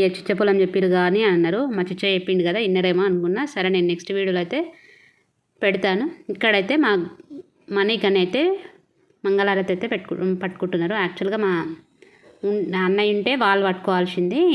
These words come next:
ఇంట్లో ఆడపిల్లలు ఉంటే వాళ్ళు పట్టుకోవాల్సింది. ఇప్పుడు మనీకనియే కదా ఆ ఇంట్లో వాళ్ళు, అందుకోసం ఇక్కడైతే మనీ వాళ్ళైతే మంగళారతి పెట్టుకుంటారు. మంగ-, మంగళారతి పెట్టుకున్న,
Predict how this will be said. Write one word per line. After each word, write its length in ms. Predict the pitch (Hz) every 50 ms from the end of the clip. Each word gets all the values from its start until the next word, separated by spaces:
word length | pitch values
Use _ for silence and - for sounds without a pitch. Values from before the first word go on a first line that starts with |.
| 220 214
ఇంట్లో 220 | 208 202 185 202 196 190 180 175 175 170
ఆడపిల్లలు 460 | 185 185 185 185 185 190 190 185 180 175
ఉంటే 120 | 190 190 214 220
వాళ్ళు 160 | 190 180 180 185
పట్టుకోవాల్సింది. 600 | 175 180 - - 180 170 170 170 - 175 175 233 302 285
ఇప్పుడు 160 | 269 247 214 202 196
మనీకనియే 480 | 175 190 196 185 208 196 208 208 208 196 185
కదా 120 | 180 208 202
ఆ 20 | 180 175
ఇంట్లో 240 | 185 180 180 185 170 165 170 - - - - _ _ _ - - 190
వాళ్ళు, 200 | 180 180 202 254 277 214
అందుకోసం 440 | 196 190 190 196 190 185 - 269 302 330 - - - - _ _ _ _ _ - 196
ఇక్కడైతే 340 | 180 202 190 180 175 175 208 240 220
మనీ 140 | 202 180 190 190
వాళ్ళైతే 340 | 185 185 175 170 170 - 240 302 302 - - - 175
మంగళారతి 360 | 170 175 175 175 165 165 - 165
పెట్టుకుంటారు. 360 | 160 165 - 170 170 165 - - - - - - - _ _ _ _ _ _ _ _ _ _ _ - 214
మంగ-, 220 | 214 208 208 208 190
మంగళారతి 380 | 190 196 196 208 220 220 214 220 214
పెట్టుకున్న, 280 | 208 - - 214 208